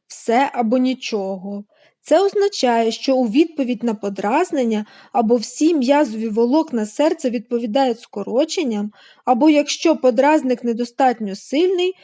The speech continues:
вони не реагують на нього. При цьому сила скорочення серцевого м'яза не залежить від сили подразнення. Ендокард вистеляє порожнини серця, як і в інших савців, серце людини чотирикамерне.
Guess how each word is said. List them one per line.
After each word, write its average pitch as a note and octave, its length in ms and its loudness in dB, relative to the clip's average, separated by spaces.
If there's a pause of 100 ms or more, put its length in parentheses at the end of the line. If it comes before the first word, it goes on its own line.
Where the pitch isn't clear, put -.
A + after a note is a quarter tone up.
(220)
вони A3+ 400 2
не E4+ 180 0
реагують B3 600 0
на C#4 140 -2
нього. G3+ 640 -6 (500)
При A#3 160 -4
цьому D#4+ 460 0
сила D4 340 2
скорочення C4+ 600 0
серцевого C4+ 600 0
м'яза G#3 640 -4 (360)
не C4 140 0
залежить C#4 680 2
від A3 120 -8
сили D4+ 380 2
подразнення. G3 1080 -6 (540)
Ендокард B3 720 0
вистеляє C#4 640 2
порожнини C4+ 720 0
серця, A3 800 -6 (380)
як B3 200 -2
і C4 80 2
в G#3 40 -4
інших C4+ 420 0
савців, C#4+ 600 -2
серце C4 440 -2
людини B3 440 -2
чотирикамерне. A3 1300 -6